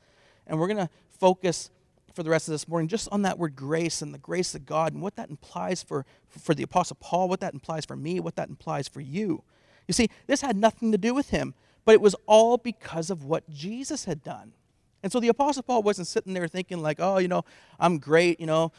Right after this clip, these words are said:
that you're so lucky to have me a part of the church." No, for, for him, he pointed towards what Jesus did in his life.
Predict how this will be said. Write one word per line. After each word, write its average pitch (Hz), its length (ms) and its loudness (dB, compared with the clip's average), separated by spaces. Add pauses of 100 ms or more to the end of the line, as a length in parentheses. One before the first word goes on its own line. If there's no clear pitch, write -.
(120)
that 151 200 -6
you're 160 300 -2
so 185 160 -2
lucky 175 240 2
to 156 80 -6
have 165 260 -2
me 160 80 -8
a 147 60 -6
part 165 180 0
of 147 60 -4
the 143 60 -10
church." 190 200 -6
No, 233 560 -2
for, - 160 -16
for 220 220 0
him, 262 240 2
he 254 220 -4
pointed 226 580 -10
towards 208 400 -4
what 202 140 -2
Jesus 269 500 -8
did 165 200 -4
in 139 80 -12
his 139 220 -12
life. 101 320 -18